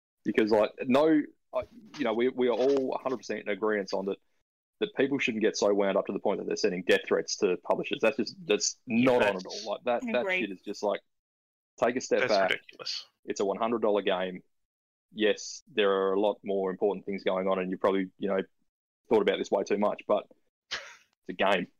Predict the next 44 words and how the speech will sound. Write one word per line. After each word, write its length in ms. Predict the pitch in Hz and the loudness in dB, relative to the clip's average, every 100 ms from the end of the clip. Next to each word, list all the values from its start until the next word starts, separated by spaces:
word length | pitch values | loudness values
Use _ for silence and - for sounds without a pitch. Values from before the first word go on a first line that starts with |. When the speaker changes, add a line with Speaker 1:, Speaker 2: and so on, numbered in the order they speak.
| - | -2
Speaker 1:
Like, 220 | 98 - 226 208 - _ | 0 0 -4 -8 -14 _
Speaker 2:
Yeah. 140 | - 117 - - | -8 -8 -8 -2
Speaker 1:
it 140 | - - | -2 2
can 140 | 123 | 2
be 120 | 127 127 | 4 2
improved. 400 | - 220 247 - | 2 2 2 2
Speaker 3:
Oh, 20 | |
yeah. 220 | 208 85 - | 0 -2 -2
Speaker 1:
We've 140 | 110 | -4
seen 240 | - 123 123 | 0 -2 0
in 80 | |
the 60 | 120 | -2
past 500 | - 107 107 - - _ _ _ _ _ _ _ - | -2 0 0 0 -8 _ _ _ _ _ _ _ -2
games, 580 | 107 110 104 98 - - | 0 0 -4 -8 -14 -16
you 120 | 117 92 | -10 -6
know, 80 | 92 | 2
who 140 | 104 | 2
have 80 | 98 | 4
had 180 | 107 117 | 2 4
the 80 | |
redemption, 460 | 113 107 117 147 202 - _ _ _ _ _ - | 2 2 0 -2 -4 -6 _ _ _ _ _ -10
um, 380 | - 196 185 104 | -2 -2 -2 -4
'cause 180 | - 113 | -4 0
there's 120 | 151 | 2
a 40 | 156 | 4
lot 140 | 190 | 4
of 80 | 139 | 2
'em 80 | 139 | 2
out 140 | 202 | -2
there. 100 | - - _ _ _ | -6 -16 _ _ _
And, 300 | 107 107 104 | -4 -2 -2
Speaker 2:
Mm. 160 | 104 135 | -4 -4
Speaker 1:
you 60 | |
know, 160 | 101 139 - _ _ - | -4 -4 -6 _ _ 0
we 140 | 117 | 4
all 140 | 120 | 4
love 120 | 110 107 | 2 0
a 40 | |
good 120 | 104 | -2
redemption 380 | 101 101 101 117 | -2 -4 -6 -10
story. 260 | - 151 185 | -2 0 0
That's, 300 | 113 - - _ - | -2 -4 -20 _ -14
you 100 | 104 | -12
know, 140 | 151 | -12